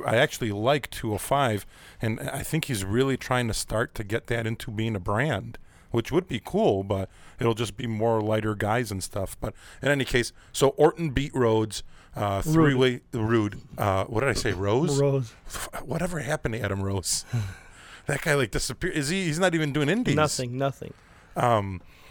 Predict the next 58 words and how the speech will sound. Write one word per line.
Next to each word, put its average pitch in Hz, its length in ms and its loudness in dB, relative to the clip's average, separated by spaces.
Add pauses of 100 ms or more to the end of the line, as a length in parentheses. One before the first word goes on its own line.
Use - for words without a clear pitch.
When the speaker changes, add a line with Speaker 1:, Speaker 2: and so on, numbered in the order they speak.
Speaker 1:
so 123 420 4
Orton 156 280 2
beat 156 180 0
Rhodes, 123 460 4
uh, 117 100 2
Ro-, 117 180 4
uh, 110 320 4
Rude, 117 380 2 (380)
and 104 520 0
it's 101 140 -6
a - 60 -2
three-way. 123 640 0
And 110 140 -2
then 104 120 0
obviously 107 360 -2
last 104 260 -2
night 104 160 -4
we 117 80 -4
saw 101 400 0 (260)
it's 107 160 -4
gonna 107 140 -2
be 104 160 0
with 101 220 -4
Mahal. 95 340 -2
So 101 260 0 (240)
Orton, 113 540 2 (220)
uh, 98 440 0
Rude, 139 360 6
Speaker 2:
Rude, - 0 -
Speaker 1:
and 127 180 0
Speaker 2:
Mahal. 101 160 0
Speaker 1:
Mahal 104 340 4
are 107 140 -2
gonna 101 160 -4
be 101 100 -2
going 98 240 -4
at 101 140 -2
it - 80 -6
at - 80 -8
WrestleMania 101 500 -4
thirty-four. 104 480 -2 (460)
Um, 104 260 -2
I 107 120 -4
did 185 200 0
not 175 240 -2
like 127 220 0
this 110 340 -2
one 110 280 0
'cause - 260 -8
I 107 60 0
thought 123 200 2
it 110 120 -6
could 113 100 -4
have 104 80 -4
been 104 100 -4
a 101 40 -6
good 101 160 -4
match. 101 340 -6